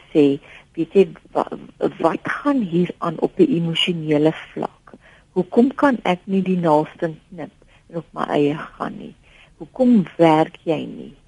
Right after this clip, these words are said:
Jy weet, so daai, daai probleem is daar. Dan wanneer jy oorgaan na fisieke mishandeling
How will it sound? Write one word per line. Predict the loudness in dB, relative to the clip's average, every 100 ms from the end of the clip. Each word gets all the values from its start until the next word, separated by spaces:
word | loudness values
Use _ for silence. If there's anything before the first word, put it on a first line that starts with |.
| _
Jy | -4
weet, | -4 -4 -4
so | -4 0
daai, | 2 4 4 2 -2 -20 _
daai | 0 2 2
probleem | -2 -8 -4 -2 -2 -4
is | -12 -16
daar. | -20 -20 _
Dan | -6 -6 -8 -2
wanneer | 0 2 4
jy | 4 4
oorgaan | 2 0 -4 -6
na | -6
fisieke | -8 -14 -10 -8 -4
mishandeling | -4 -4 -6 -14 -10 -10 -10